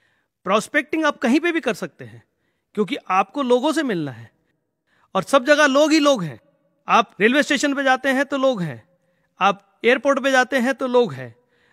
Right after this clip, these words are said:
आप किसी शॉप में जाते हैं तो लोग हैं, मॉल में जाते हैं तो लोग हैं, आप जाते हैं किसी हॉस्पिटल में तो वहाँ भी लोग हैं। मतलब कहीं पे भी आप जाते हैं तो वहाँ पे आपको लोग ही लोग दिखते हैं।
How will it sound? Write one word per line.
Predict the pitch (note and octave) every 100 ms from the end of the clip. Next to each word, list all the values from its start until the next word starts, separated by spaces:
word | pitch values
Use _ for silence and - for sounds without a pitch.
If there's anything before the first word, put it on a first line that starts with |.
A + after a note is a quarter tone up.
| _
आप | G3 A#3+ B3 C4 A#3+ G#3 -
किसी | A3+ A3
शॉप | - B3+ C4+
में | C4+
जाते | C4 B3+ C4
हैं | B3+
तो | C4 A#3+
लोग | A#3 D#3
हैं, | C#3 B2 _ _ -
मॉल | F3 B3 C#4
में | C#4
जाते | C4 B3+ C4
हैं | C#4
तो | - B3+
लोग | A#3 F3+
हैं, | C3+ A#2 _ _ _ -
आप | F3+ B3 G#3+
जाते | B3 B3
हैं | B3 C4+
किसी | B3+ A#3 C4 C4 - _
हॉस्पिटल | G3 A3+ B3+ C4
में | C4+
तो | B3+
वहाँ | A3 D4+
भी | C#4+
लोग | A#3+ G3+ C#3
हैं। | A#2+ A2 _ _ -
मतलब | G#3+ C#4 -
कहीं | G3 C#4+
पे | E4+ D#4+
भी | D4
आप | A3+
जाते | G#3 G3 F#3+
हैं | D#3+ G3 D4 _
तो | A3
वहाँ | G3 A3+
पे | A#3+ B3
आपको | A3 - C4+
लोग | G#3+ A#3+ B3
ही |
लोग | A#3 G#3+
दिखते | E3 - C3+
हैं। | A#2